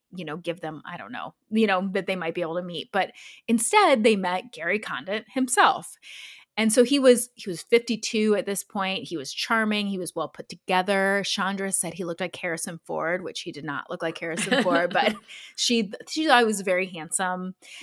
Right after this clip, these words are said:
Speaker 1: And so
Speaker 2: Mm-hmm.
Speaker 1: he offered to give these two pretty young women a tour of the Capitol and to escort them to the House floor where they could watch him vote, which you can imagine being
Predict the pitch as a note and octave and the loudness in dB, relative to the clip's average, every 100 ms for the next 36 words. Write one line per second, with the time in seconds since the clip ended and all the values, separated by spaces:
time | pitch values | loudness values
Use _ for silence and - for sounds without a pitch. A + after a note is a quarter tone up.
0 | G#3 G3 B3 C#4 C4+ C#4+ C#4+ G#3 G3 G#3+ | -6 2 4 6 6 4 4 4 4 4
1 | G3+ F#3 G3 F#3 E3+ F3+ F3+ - F3+ - | 2 2 -2 -2 0 -2 -2 -4 -6 -8
2 | - E3+ G#3+ A3+ A#3+ A3 G3 F#3+ G3 - | -8 0 4 6 6 4 2 0 -2 -2
3 | E3+ - F3 G#3 B3 - F3 E3+ F#3 F3 | -6 -2 -2 0 -2 -4 -4 -4 -4 0
4 | F3+ F3+ - F3+ - E3+ - - D3+ - | 0 0 -4 -8 -6 -4 -4 -2 -4 -2
5 | F#3+ F#3 - E3+ E3+ E3+ - F3+ F#3 - | -4 -6 -6 -6 -6 -8 -4 -2 -2 -4
6 | - B3+ B3+ F#3+ F3+ F#3 F#3 E3+ - G#3 | -4 2 4 6 4 2 0 0 -6 -6
7 | F3+ D3+ - F#3 F#3+ C4 G3 - B2 - | -4 -4 -4 -6 2 4 4 -2 -12 -12
8 | D#3+ D3+ - - E3+ F#3+ D3+ A#2 E3+ A3+ | -12 -16 -14 -8 -6 -8 -8 -8 -4 -6